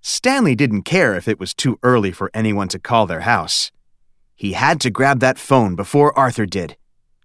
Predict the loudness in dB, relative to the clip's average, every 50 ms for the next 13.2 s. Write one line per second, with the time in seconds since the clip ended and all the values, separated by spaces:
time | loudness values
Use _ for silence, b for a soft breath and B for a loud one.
0 | _ _ _ _ _ _ _ _ 4 4 4 2 0 -2 -2 -2 -2 -4 -6 -6
1 | -8 -2 2 4 4 6 4 2 0 -2 0 0 0 0 0 -4 -10 -6 -4 -4
2 | -4 -2 -4 -6 -8 -6 0 0 0 0 0 -6 -8 -8 -12 _ _ _ _ _
3 | _ _ _ _ _ _ _ _ _ _ _ _ _ _ _ _ _ _ _ 4
4 | 4 4 6 6 4 6 6 4 2 0 -6 -16 _ _ _ _ _ _ _ _
5 | _ _ _ _ _ _ _ _ -6 -6 -2 0 2 2 2 2 0 0 -2 -4
6 | -2 2 2 2 4 4 2 2 0 0 -2 -4 -6 -4 -2 0 0 0 0 -2
7 | -6 -10 _ _ _ _ _ _ _ _ _ _ _ _ _ _ _ -4 -2 2
8 | 2 2 2 2 2 -2 -4 -2 0 0 0 0 0 -6 -10 -2 -2 -2 -2 -2
9 | -6 -8 -10 -8 0 0 2 2 2 2 2 2 2 2 2 2 0 0 2 2
10 | 2 4 2 -2 -8 -16 _ _ _ _ _ _ _ _ _ _ _ _ _ 2
11 | 4 4 4 2 0 -4 -4 -2 -4 -4 -6 -2 2 2 4 4 4 4 2 2
12 | 0 0 -2 -2 0 2 2 4 4 4 2 2 0 0 0 0 0 0 -2 -4
13 | -8 -10 -10 -12